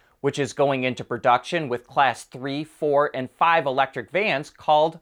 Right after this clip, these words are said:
Blue Arc. Instead of taking a build it and they will come approach, like all the other startups are doing, Shift first got orders for its vans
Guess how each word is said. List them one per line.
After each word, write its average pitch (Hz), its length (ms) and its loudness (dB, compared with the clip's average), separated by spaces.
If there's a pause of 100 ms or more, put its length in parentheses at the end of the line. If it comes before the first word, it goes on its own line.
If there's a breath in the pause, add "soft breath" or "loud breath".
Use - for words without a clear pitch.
Blue 196 460 -2
Arc. 113 440 2 (480 soft breath)
Instead 247 400 -2
of 190 120 -8
taking 165 420 -4
a 117 80 0
build 156 420 0
it 147 160 2
and 135 160 -6
they 160 140 6
will 110 160 -4
come 233 320 0
approach, 120 520 -2 (200)
like 123 320 -2
all 120 180 4
the 113 140 -2
other 156 200 2
startups 120 540 0
are 131 80 -2
doing, 147 400 -2 (400 soft breath)
Shift - 540 -2 (120)
first 240 380 0
got 160 220 2
orders 226 360 2
for 131 220 0
its 120 100 -4
vans 135 460 -2